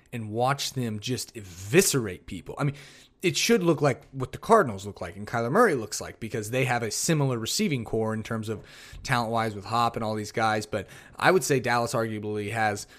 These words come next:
one of, you know, top three talented receiving cores. And so they're saying, "Why is he, you know, in a slump?" And maybe it comes to offensive scheming, defensive scheming. Uh, they're just, they have their number right now. But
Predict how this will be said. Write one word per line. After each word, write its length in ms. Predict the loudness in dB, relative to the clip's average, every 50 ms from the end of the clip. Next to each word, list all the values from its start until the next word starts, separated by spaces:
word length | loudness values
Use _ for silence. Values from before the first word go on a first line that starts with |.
| -20 _ -14
one 260 | -8 -6 -4 -2 -2
of, 120 | -4 -6 -10 -12 -14
you 240 | -14 -12 -12 -10 -8
know, 140 | -10 -10 -10 -12 -12
top 300 | -4 -2 -2 -2 -2 -4
three 360 | -6 -6 -4 -4 -2 -2 -2
talented 600 | -2 -2 -2 0 0 0 0 -2 -2 -4 -4 -4
receiving 480 | -4 -6 -6 -4 -2 -2 -2 -2 -4 -6
cores. 380 | -4 -4 -4 -2 -4 -4 -6
And 140 | -8 -8 -6
so 300 | -4 -2 0 0 -2 -4 -6 -12 -20 -16 -12
they're 60 | -8
saying, 180 | -6 -4 -4 -2
"Why 240 | 2 4 4 4 4
is 120 | 2 0
he, 320 | -4 -6 -6 -6 -8 -10 -12 -10
you 140 | -8 -8
know, 160 | -6 -6 -6 -8
in 100 | -8 -8
a 60 | -6
slump?" 300 | 0 2 4 4 4 4
And 100 | 2 0
maybe 280 | 2 2 2 4 4 4
it 180 | 4 4 2
comes 240 | 0 0 0 0 0 0
to 220 | 0 0 2 2
offensive 380 | 0 -2 -4 -8 -12 -10 -8 -8
scheming, 560 | -8 -4 -2 0 2 4 4 4 2 2 0
defensive 420 | 0 -2 -2 -2 -4 -4 -6 -6
scheming. 500 | -6 -4 -2 0 0 2 2 0 -2 -4 -8 -12 -20 -20 -20 -20 -10 -2
Uh, 220 | 2 4 4 4 2
they're 220 | 2 0 0 0
just, 220 | -2 -4 -6 -6 -8
they 300 | -10 -8 -6 -4 -4 -2
have 220 | -2 -2 -2 -4 -4
their 120 | -4 0
number 300 | 2 2 4 6 6 8
right 260 | 8 6 6 4 2
now. 460 | 0 0 0 2 2 4 2 2 0 -2 -8 -18 -20 -20 _ _ _ _ _ _ 10
But 720 | 12 12 12 12 12 12 12 12 12 10 10 6 0 -8